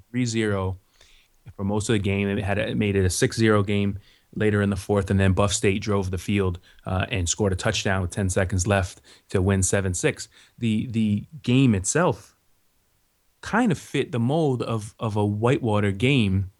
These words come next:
in a lot of ways, because they have these games where they start slow, they don't have a lot of points, but they, they, they just expect it. You know, at some point they wear the other team down, and then all of a sudden that three zero game is ten zero, seventeen zero, twenty, you know, and, and,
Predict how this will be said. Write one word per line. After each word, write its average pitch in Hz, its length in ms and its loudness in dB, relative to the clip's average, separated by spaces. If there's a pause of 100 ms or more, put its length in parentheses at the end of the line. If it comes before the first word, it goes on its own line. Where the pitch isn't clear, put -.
(560)
in 107 140 2
a 101 60 4
lot 104 240 2
of 98 60 -2
ways, 95 240 -2
because 98 340 -8
they 101 100 -2
have 131 260 0
these 123 200 0
games 107 280 0
where 101 80 -2
they 90 120 0
start 117 320 0
slow, 107 280 2
they 101 80 4
don't 113 140 0
have 113 180 0
a 110 40 -2
lot 107 180 2
of 107 80 -2
points, 104 320 0
but 101 340 -2 (340)
they, 113 140 -6 (200)
they, - 100 -4
they 123 220 0
just 131 180 2
expect - 580 -2
it. 110 200 -4 (360)
You 127 80 -4
know, 110 60 2
at 98 140 0
some 120 180 -2
point 123 220 -2
they 104 80 0
wear 107 260 0
the 107 140 0
other 101 140 0
team 95 260 -4
down, 104 340 -2
and 98 80 -2
then 104 140 0
all 101 80 2
of 98 80 -4
a - 80 -12
sudden 104 240 0
that 98 160 -4
three 110 240 0
zero 107 240 2
game 104 320 -2
is 87 100 -6
ten 120 280 0
zero, 113 280 0
seventeen 117 560 0
zero, 110 380 2
twenty, 120 420 0
you 113 140 -2
know, 101 180 0
and, 107 260 0
and, 101 320 -2